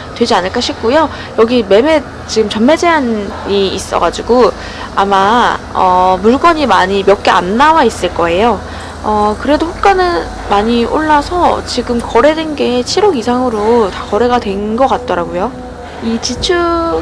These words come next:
기지가 저기 파주나 좀 멀리 좀 이전을 한다는 얘기도 있는데 정확히 언제 될지는 사실 계획된 바는 없습니다.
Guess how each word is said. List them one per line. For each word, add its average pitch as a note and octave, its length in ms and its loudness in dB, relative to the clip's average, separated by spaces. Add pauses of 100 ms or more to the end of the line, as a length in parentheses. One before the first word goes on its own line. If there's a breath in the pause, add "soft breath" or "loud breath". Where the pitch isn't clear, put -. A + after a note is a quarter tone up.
기지가 A3+ 1000 0
저기 F#3+ 520 -4
파주나 G4 540 0
좀 G#3+ 140 -4
멀리 A3+ 300 2
좀 G#3 480 2
이전을 D#4 360 -4
한다는 E4+ 520 0
얘기도 G3+ 340 -4
있는데 E3+ 360 -4
정확히 G#3 340 -2
언제 F#3+ 280 0
될지는 F#3+ 520 -4
사실 G3+ 300 -6
계획된 B3+ 520 2
바는 G3 400 -2
없습니다. D3 680 -4